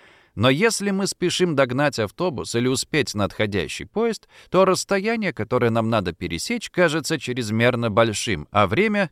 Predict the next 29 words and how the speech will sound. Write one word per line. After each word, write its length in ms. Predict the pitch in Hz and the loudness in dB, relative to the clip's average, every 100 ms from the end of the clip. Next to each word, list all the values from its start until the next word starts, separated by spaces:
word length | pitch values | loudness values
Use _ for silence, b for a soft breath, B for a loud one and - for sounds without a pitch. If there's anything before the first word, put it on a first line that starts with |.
| - | -6
слишком 560 | - 143 135 - 131 110 | -2 2 2 0 -4 0
коротким. 560 | 113 92 - - 52 _ _ _ _ - | 0 0 -4 -12 -20 _ _ _ _ -6
Итак, 500 | 101 - 185 135 - | -6 0 2 2 -2
мы 200 | 90 127 | -4 -2
можем 380 | 131 147 143 135 | 2 0 0 -2
испытывать 680 | - - 165 139 120 101 107 | -4 -4 -2 0 -2 -2 -2
иллюзии 440 | 120 190 98 82 | -2 -2 -4 -6
или 300 | 80 143 117 | -4 -2 -2
сбивающие 720 | 90 101 123 101 71 - 85 | -2 -2 0 0 0 -6 -10
с 60 | - | -4
толка 320 | 101 82 82 | -2 -2 -4
догадки 600 | 85 85 95 - 87 82 | -6 0 -2 -2 -6 -6
о 100 | - | -4
пространстве 800 | 95 110 104 - 92 71 - 78 | -4 -2 -4 -4 -6 -8 -12 -12
времени, 500 | 78 190 160 67 - _ - | -6 -6 -6 -8 -16 _ -6
когда 340 | - 120 107 104 | 0 0 2 0
слишком 640 | - 92 90 - 143 147 | 0 -4 -4 -6 -8 -6
нетерпеливы. 920 | 117 123 - 120 - 123 107 71 53 _ _ _ B B B | -4 -4 -2 -8 -4 -4 -4 -6 -12 _ _ _ B B B
Равным 560 | 104 156 190 190 180 | 4 4 4 0 -4
же 180 | 117 143 | -4 -4
образом 580 | - 104 92 117 110 139 | 0 0 2 -2 -2 -6
страдаем 580 | - - 95 107 127 123 | -8 -4 0 4 4 2
иллюзиями, 600 | 117 107 110 104 143 143 | 2 0 0 0 -2 -2
если 480 | 110 123 135 123 123 | 0 0 0 0 0
мешкаем 540 | 110 113 - 151 147 | 0 -2 -4 -4 -4
или 360 | 147 175 170 165 | 0 2 4 2
напрасно 720 | 127 151 - 120 127 131 156 - | 0 0 0 2 2 2 -6 -2
тратим 420 | 113 87 - 98 | 0 0 -2 -8
время. 400 | 90 71 55 | -8 -10 -12